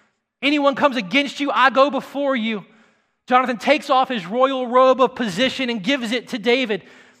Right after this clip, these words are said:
as a sign of this covenant he's making. He's committed himself to David.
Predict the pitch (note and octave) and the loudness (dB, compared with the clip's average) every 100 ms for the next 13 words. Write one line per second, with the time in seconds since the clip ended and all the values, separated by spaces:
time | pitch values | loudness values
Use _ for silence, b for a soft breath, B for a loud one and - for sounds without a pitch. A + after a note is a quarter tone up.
0 | B _ _ - G3+ - D4 C4 C4+ B3 | B _ _ -10 -10 -2 2 4 4 0
1 | A3 G#3+ A3+ - - C4+ B3+ B3 G3+ F#3+ | -2 -2 -6 -6 -2 0 0 -4 -6 -6
2 | A#3 C4 A3+ E3 B - C#4 - B3 B3 | -4 -4 -6 -10 B -4 -4 -4 -4 0
3 | E4+ E4 B3 B3 C#4 A#3 - F3 D3+ A#2+ | 2 2 0 0 0 0 -2 -6 -6 -8
4 | - | -18